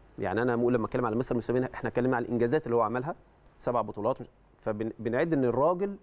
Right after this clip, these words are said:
استفاد من النادي الاهلي. لما ال سبعتاشر لعيب دول هم اللي يلعبوا كل الماتشات، وانت ما عندكش، هقول البديل او البديل الكفء، لا كان عندك البديل الكفء، بس كنت انت المفروض تعمل عمليه التدوير، وانا مش عايز اتكلم عن فرق تانية، بس هك-، يعني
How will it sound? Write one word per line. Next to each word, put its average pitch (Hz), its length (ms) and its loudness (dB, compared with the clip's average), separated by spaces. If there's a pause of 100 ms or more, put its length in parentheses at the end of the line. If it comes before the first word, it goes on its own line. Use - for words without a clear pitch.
(440)
استفاد 160 320 0
من 151 60 2
النادي 131 200 0
الاهلي. 95 220 -6 (800)
لما 156 400 2
ال 143 60 -12
سبعتاشر 160 420 -2
لعيب 120 360 -2
دول 104 180 -6 (380)
هم 156 220 0
اللي 131 100 4
يلعبوا 127 240 2
كل 131 180 -2
الماتشات، 104 400 -4 (760)
وانت 127 320 0
ما 107 120 0
عندكش، 107 320 0
هقول 113 220 0
البديل 110 440 0
او 104 160 0
البديل 98 240 0
الكفء، 147 260 -2
لا 113 100 -4
كان 113 160 -4
عندك 127 280 0
البديل 110 220 0
الكفء، 123 300 -2
بس - 200 -6
كنت - 440 -8
انت 117 140 -2
المفروض 117 320 0
تعمل 123 240 0
عمليه 117 280 0
التدوير، 127 440 2 (600)
وانا 147 180 2
مش 156 120 -2
عايز 165 100 2
اتكلم 156 260 0
عن - 80 -2
فرق 147 180 0
تانية، 151 300 0
بس 135 200 -6
هك-، 104 180 -6
يعني 107 220 2